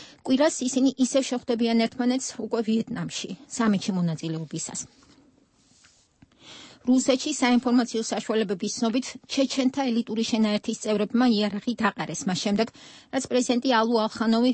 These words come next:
დახპირდა მათ, რომ არ დააპატიმრებენ. გორეცი შენაერთის წევრები მათ სამხედრო ბაზაზე გროზნოსთან რამდენიმე თვე ალყაში ჰყავდათ მოქცეული პრემიერ-მინისტრ რამზან კადიროვის ერთგულ ძალებს. გორეცი, რომელიც კადიროვის ძალებთან იყო დაპირისპირებული, ოფიციალურად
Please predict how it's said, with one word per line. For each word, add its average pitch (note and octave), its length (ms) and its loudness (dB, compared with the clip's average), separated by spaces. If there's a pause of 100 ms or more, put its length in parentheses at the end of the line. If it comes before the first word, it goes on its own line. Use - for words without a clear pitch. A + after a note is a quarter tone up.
(140)
დახპირდა F#3+ 560 -2
მათ, G3 240 -4
რომ A#3+ 160 2 (160)
არ A3+ 160 0
დააპატიმრებენ. F3+ 800 -4 (380)
გორეცი B3 420 2
შენაერთის G#3+ 580 -6
წევრები G#3+ 320 -2 (380)
მათ B3+ 160 2
სამხედრო G3+ 480 -2
ბაზაზე G3 480 -2
გროზნოსთან G3 540 0 (100)
რამდენიმე G3+ 400 2
თვე A#3 140 0 (100)
ალყაში G#3 480 -2
ჰყავდათ G#3 560 -2
მოქცეული G3+ 460 0 (340)
პრემიერ-მინისტრ A3+ 580 2 (140)
რამზან A3 400 2
კადიროვის F3+ 560 -2
ერთგულ E3+ 320 -6
ძალებს. - 380 -8 (100)
გორეცი, F#3+ 480 2
რომელიც F#3 320 0
კადიროვის F3 480 0
ძალებთან F3+ 480 0
იყო G3+ 160 -4
დაპირისპირებული, G#3 720 2 (400)
ოფიციალურად B3 600 2